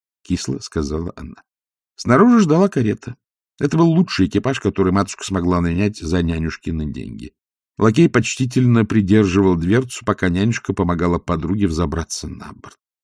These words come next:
«Поедем прямо к госпоже Ладе, там я смогу переодеться», — сказала матушка, когда они тронулись. «А потом сразу в оперу, у нас мало времени». «Как ты себя чувствуешь?»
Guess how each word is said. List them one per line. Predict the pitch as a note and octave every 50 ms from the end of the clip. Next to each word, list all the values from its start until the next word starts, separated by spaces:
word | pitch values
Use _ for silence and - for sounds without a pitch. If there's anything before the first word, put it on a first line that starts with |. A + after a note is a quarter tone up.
| - A#2+
«Поедем | B2+ C3 C3 A#2 A#2+ B2 A#2
прямо | A2 A#2+ A#2+ A#2 A#2 A#2
к | A2
госпоже | G#2+ A2 A2 - - A2+ G2 G2+ A2 G#2+
Ладе, | G2+ G2 F#2+ F#2 F2 F2+ F#2
там | - G2 F#2+ F#2+
я | F#2+ F#2 F2+
смогу | - F#2 F#2 F#2 F#2 G#2
переодеться», — | G2 - G#2 G2 F#2+ F2+ D#2 E2 E2 - - - - E2+ D#2+ - _ _
сказала | - - F2 D#2+ D2+ D#2+ D2+ D2+
матушка, | D#2+ F#2+ B2+ - A#2+ - - - G2+
когда | - E2+ E2 D#2+ E2+ F2
они | E2+ D#2+ D#2
тронулись. | C#2+ - D2 D2 C#2 C2 C#2 C2+ - - - _ _ _ _ _ _ -
«А | G#2 A2
потом | D3 D3 G#3 G3
сразу | - - F#3 F#3 E3+ D#3+ F3 C#3
в | G#2
оперу, | G2+ G2 - G2 G2+ F#2 G2
у | G2
нас | G2+ G#2 G#2 - -
мало | B2 C3+ C#3+ C3+
времени». | A2 E2+ D#2 E2 E2 E2 D#2+ D2 - - _ _ _ _ _ _ _
«Как | - - F3+ B3+ -
ты | - G4
себя | F#4 - C#4+ F3+ D3+ C3+
чувствуешь?» | A#2+ - B2 C3 - - - - F4 G4 G4 G4 -